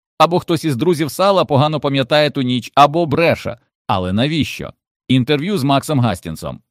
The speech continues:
Піп, гаразд, запис пішов. Отже, Максе, тобі двадцять три, правильно? Макс, власне, ні, за місяць буде двадцять п'ять. Піп, ох, Макс, у сім років у мене була лейкемія, тож я пропустив цілий рік у школі.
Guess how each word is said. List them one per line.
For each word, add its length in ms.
Піп, 220
гаразд, 540
запис 440
пішов. 340
Отже, 260
Максе, 420
тобі 200
двадцять 380
три, 200
правильно? 560
Макс, 500
власне, 540
ні, 260
за 140
місяць 300
буде 180
двадцять 380
п'ять. 320
Піп, 220
ох, 300
Макс, 420
у 120
сім 220
років 340
у 100
мене 260
була 260
лейкемія, 640
тож 340
я 140
пропустив 480
цілий 400
рік 220
у 60
школі. 420